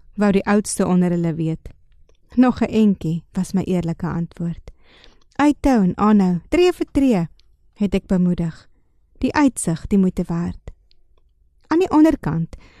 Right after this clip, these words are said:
naby die beginpunt, het 'n ander groepie in 'n kring gestaan. Koppe was gebuig. Besig om te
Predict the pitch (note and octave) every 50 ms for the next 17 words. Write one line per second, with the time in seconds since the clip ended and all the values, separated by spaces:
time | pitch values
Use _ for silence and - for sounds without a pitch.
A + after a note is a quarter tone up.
0 | _ - A#3 B3 B3+ C#4+ C#4+ D#4+ C#4 G3+ F3+ F#3+ - - - G3+ F#3 F3+ - -
1 | - E3 F3 - G3+ G3+ - G#3 - - A3+ A#3 A#3+ A3 - - F3+ - - F#3
2 | F3+ F3+ F3+ - - G3+ G3 F#3+ F#3+ - - F3 - - - F3 F3 F3 E3+ -
3 | - _ _ _ _ _ _ _ _ _ _ - - D#4 - D4+ D4 A3+ G3+ F#3
4 | - - - F3+ - F3+ E3+ F3+ F#3 E3+ - - - _ _ _ _ _ _ _
5 | _ _ _ _ _ _ _ _ _ _ _ G3+ G#3 A3+ A3+ - - F3+ - -
6 | F3 - - F3+